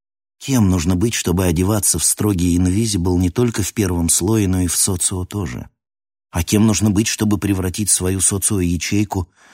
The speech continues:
в этакое подобие стандартного жилого блока из первого слоя?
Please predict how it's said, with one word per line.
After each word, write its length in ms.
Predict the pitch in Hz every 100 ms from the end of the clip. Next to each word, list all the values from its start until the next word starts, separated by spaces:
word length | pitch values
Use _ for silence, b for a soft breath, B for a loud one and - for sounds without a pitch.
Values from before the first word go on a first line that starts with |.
| b
в 120 | 92
этакое 260 | 101 104 98
подобие 460 | 104 85 104 101 95
стандартного 680 | - 95 90 101 92 92
жилого 380 | 87 90 95 90
блока 360 | 85 95 98 95
из 140 | 82
первого 380 | - 92 87 85
слоя? 540 | 85 - 95 67 52